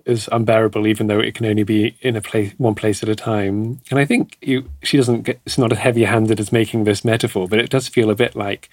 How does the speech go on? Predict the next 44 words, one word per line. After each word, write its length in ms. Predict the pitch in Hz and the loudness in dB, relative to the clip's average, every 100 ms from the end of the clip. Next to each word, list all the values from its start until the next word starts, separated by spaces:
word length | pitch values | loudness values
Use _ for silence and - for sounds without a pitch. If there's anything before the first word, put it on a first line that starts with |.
| - - - | -20 -20 -6
the 80 | 123 | -2
two 180 | 120 110 | 0 2
sisters 600 | 123 104 - 101 - - - - - | 0 0 0 0 -2 -14 -20 -20 -6
had 240 | - 117 | -2 0
been 160 | 117 104 | 0 0
a 80 | 95 | 0
harmony 500 | 123 117 104 104 98 | 0 0 2 0 -2
and 100 | 101 | 0
then 140 | 104 | -2
had 220 | 98 101 | -2 -4
to 180 | - 117 _ _ _ | -4 -6 _ _ _
play 220 | - 113 | 0 0
solo, 640 | 107 131 117 92 127 143 151 | 4 4 4 4 0 -2 -4
<laughs> 0 | |
I 220 | - 202 | 0 0
guess. 400 | - 107 - - - - - - - | -2 -10 -10 -16 -14 -14 -14 -16 -6
And, 360 | 101 98 95 - _ - | -2 -2 -4 -6 _ -4
and, 300 | 101 95 98 | -2 -2 -2
um, 460 | 95 92 92 95 _ _ - - - | -2 -2 -6 -8 _ _ -20 -20 -2
Judith 360 | 120 117 98 123 | 2 4 2 2
is, 240 | 107 - | -2 -4
as, 460 | - 107 98 - - | -4 -4 -2 -8 -6
as 140 | 113 | -6
John 180 | 101 120 | 2 4
mentioned 260 | 117 - 127 | 4 2 4
earlier, 240 | 117 107 | 4 4
the, 140 | 104 123 | 4 2
the 160 | 127 | 2
duller 340 | 117 120 120 110 | 4 4 6 2
of 120 | - | 0
the 80 | - | -4
two, 180 | 107 | -2
but 240 | 101 - - | -2 -4 -2
sort 160 | 127 | -2
of 60 | 117 | 2
the 80 | 127 | 4
more 160 | 120 | 4
measured, 500 | 117 120 120 110 107 | 6 4 4 0 -4
sort 140 | - 117 | -4 -4
of 100 | 107 | 2
background 500 | 120 - 120 110 110 | 0 0 0 0 2
beat, 380 | 117 123 - 156 - | 0 0 -4 -2 0
<laughs> 160 | 208 180 | 0 -2
keeping, 540 | 135 127 123 117 113 | -2 0 2 0 0